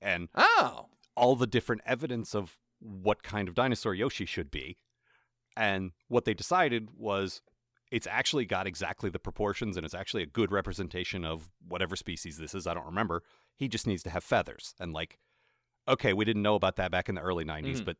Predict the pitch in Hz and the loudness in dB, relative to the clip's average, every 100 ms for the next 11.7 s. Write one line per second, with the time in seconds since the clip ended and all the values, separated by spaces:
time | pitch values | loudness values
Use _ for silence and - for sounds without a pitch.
0 | _ 104 104 110 - 123 107 104 90 107 | _ -2 2 2 2 0 2 0 2 0
1 | - 85 76 71 80 98 80 73 87 78 | 0 -6 -8 -8 -6 -4 -4 -6 -6 -4
2 | 78 - 82 78 _ _ - - 120 117 | -4 -4 -4 -4 _ _ -18 0 2 4
3 | 113 104 110 117 123 110 120 107 110 113 | 4 2 0 0 0 2 0 2 0 -2
4 | 87 107 101 95 85 85 98 110 143 - | -2 -2 0 0 0 -2 -4 -6 -6 -10
5 | - - - - 139 127 - - 190 185 | -14 -10 -10 -4 -2 -2 0 6 10 12
6 | 156 123 - 330 - 392 - _ - - | 12 8 4 2 8 8 8 _ 0 2
7 | - 117 107 - 156 147 143 135 - 98 | 4 4 4 4 8 10 10 6 4 0
8 | - 113 139 131 - 131 123 117 101 101 | 0 -2 2 2 2 2 2 0 -2 0
9 | 110 113 107 117 127 113 117 110 98 107 | 2 0 -4 -2 2 2 2 2 4 4
10 | 110 117 113 101 101 82 80 69 127 160 | 4 2 0 0 -2 -4 -8 -6 0 2
11 | 151 175 - 151 151 110 87 | 4 4 4 4 2 0 -4